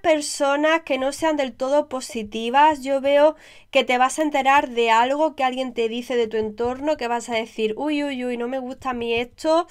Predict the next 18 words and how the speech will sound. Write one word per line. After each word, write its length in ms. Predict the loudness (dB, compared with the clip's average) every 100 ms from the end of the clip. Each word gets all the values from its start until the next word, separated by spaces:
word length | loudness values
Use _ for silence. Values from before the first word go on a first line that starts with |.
| -12 -18 -10
eres 280 | 0 0 0
un 120 | -4
poquito 400 | -6 -8 -6 -6
tóxica, 560 | -4 -8 -4 -6 0 0
amiga, 440 | 0 -2 0 2 2
eres 180 | -2
un 100 | -6
poquito 400 | -10 -10 -8 -6
tóxico, 460 | -6 -10 -8 -6 -2
amigo, 600 | -2 -2 -4 0 2 0
mm, 260 | -2 -4 -6 -8
vas 420 | -10 0 0 0 -4
a 120 | -2
irte 320 | -2 -4 -4
de 120 | -2
mi 160 | -2 -4
vida", 300 | -2 -2 -2
¿vale? 400 | -2 0 -2